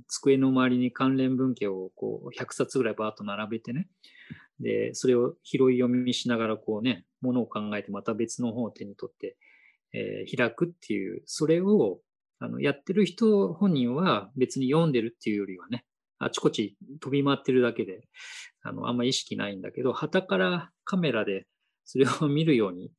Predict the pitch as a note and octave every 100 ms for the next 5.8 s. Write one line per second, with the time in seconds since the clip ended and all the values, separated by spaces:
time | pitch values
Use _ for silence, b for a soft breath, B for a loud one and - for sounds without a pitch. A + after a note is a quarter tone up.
0 | B B B - C#3+ A#2+ A2 - A2 -
1 | A#2+ B2+ C#3 B2+ D3 - - A2+ - _
2 | _ C#3+ D#3+ B2 - G#2 G2+ - - _
3 | _ - D3 B2+ B2 D3 C#3+ A2 G2 -
4 | _ _ _ _ _ - D3+ D#3 D3+ -
5 | - D3+ D3 G2+ G#2 F#2+ F2+